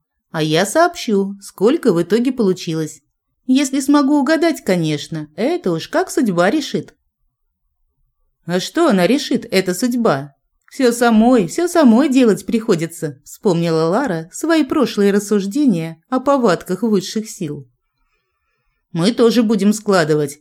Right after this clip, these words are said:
чай не неучи", заговорили солдаты, и Лара кивнула. "Готовы? Итак,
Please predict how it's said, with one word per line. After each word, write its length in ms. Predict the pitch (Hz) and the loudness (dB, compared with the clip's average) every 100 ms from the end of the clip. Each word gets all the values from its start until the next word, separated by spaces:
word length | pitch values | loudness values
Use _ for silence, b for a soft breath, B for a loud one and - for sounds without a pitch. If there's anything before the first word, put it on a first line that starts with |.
| _ | _
чай 240 | - 208 180 | -2 0 4
не 160 | 220 | 4
неучи", 760 | 254 190 170 214 220 160 151 - _ 165 | 4 2 2 -2 -4 -6 -8 -14 _ -4
заговорили 640 | 165 165 165 180 170 160 | -2 2 2 2 2 0
солдаты, 720 | 151 160 156 240 320 143 131 - | -2 -4 -2 -2 -2 -6 -10 -8
и 100 | 202 | -4
Лара 320 | 220 311 160 | -2 -2 -2
кивнула. 600 | 151 320 240 165 151 151 147 _ _ _ _ 190 | -4 -2 -2 -2 -4 -6 -12 _ _ _ _ -4
"Готовы? 840 | 190 180 - 165 269 330 156 - _ _ | 2 2 2 2 2 2 -2 -6 _ _
Итак, 600 | 285 392 403 180 135 - | 2 2 2 0 0 -6